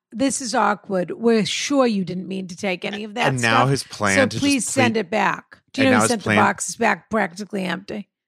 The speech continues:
Speaker 2: Yeah. And
Speaker 1: Well,
Speaker 2: now
Speaker 1: what he
Speaker 2: he's
Speaker 1: did was he sent it back and they realized it was classified material and then they realized everything had been mishandled.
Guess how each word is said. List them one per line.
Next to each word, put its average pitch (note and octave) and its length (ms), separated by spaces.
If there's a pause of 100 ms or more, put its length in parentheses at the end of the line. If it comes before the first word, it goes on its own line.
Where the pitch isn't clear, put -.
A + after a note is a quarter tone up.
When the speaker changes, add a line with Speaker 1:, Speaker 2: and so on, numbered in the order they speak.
(140)
Speaker 2:
Yeah. F2+ 200 (960)
And B2+ 160
Speaker 1:
Well, B2 200
Speaker 2:
now B2+ 40
Speaker 1:
what - 100
he D4 100
Speaker 2:
he's C3 100
Speaker 1:
did D#4 160
was D4 160
he B3 120
sent C#4+ 320
it C#4+ 140
back G3 240
and A3 100
they A3+ 80
realized A#3 360
it A3 40
was F#3+ 120
classified G3+ 580
material F#3 440
and F#3+ 140
then G#3+ 180
they A3+ 120
realized D#3+ 480
everything G3+ 380
had D#3+ 100
been E3+ 160
mishandled. F3 600